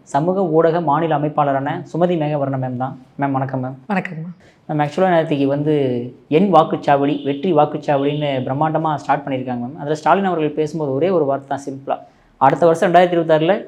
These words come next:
Speaker 1: நியூஸ் ஹெட்லைன்ஸ்ல நம்ம வேர்டு தான் வரப்போகுது, திராவிட ஆட்சி டூ பாயிண்ட் ஓ." இதை நான் ஆணவத்துல சொல்ல கிடையாது, மக்கள் மீது நம்பிக்கையில் நான் சொல்றேன்னு இருக்கேன்.
Speaker 2: ஆணவத்துல தான் சொல்றாரு அப்படின்றது அவரோட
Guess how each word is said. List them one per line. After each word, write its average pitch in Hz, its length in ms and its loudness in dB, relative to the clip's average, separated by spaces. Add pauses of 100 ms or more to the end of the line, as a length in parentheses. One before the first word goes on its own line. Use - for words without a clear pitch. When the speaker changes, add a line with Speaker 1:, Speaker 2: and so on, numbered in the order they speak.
Speaker 1:
நியூஸ் 185 340 2
ஹெட்லைன்ஸ்ல 170 440 2
நம்ம 147 480 2
வேர்டு 151 220 2
தான் 156 180 4
வரப்போகுது, 127 340 -2
திராவிட 160 400 6
ஆட்சி 151 340 2
டூ 165 200 -2
பாயிண்ட் 156 240 0
ஓ." 147 280 6 (220)
இதை 135 160 -4
நான் 127 580 -2 (480)
ஆணவத்துல 196 320 6
சொல்ல 151 260 2
கிடையாது, 147 340 2
மக்கள் 175 380 0
மீது 175 180 2
நம்பிக்கையில் 202 480 4
நான் 151 120 -2
சொல்றேன்னு 143 280 0
இருக்கேன். 135 280 0
Speaker 2:
ஆணவத்துல 262 480 6
தான் 285 200 2
சொல்றாரு 240 440 4
அப்படின்றது 220 360 2 (120)
அவரோட 240 280 4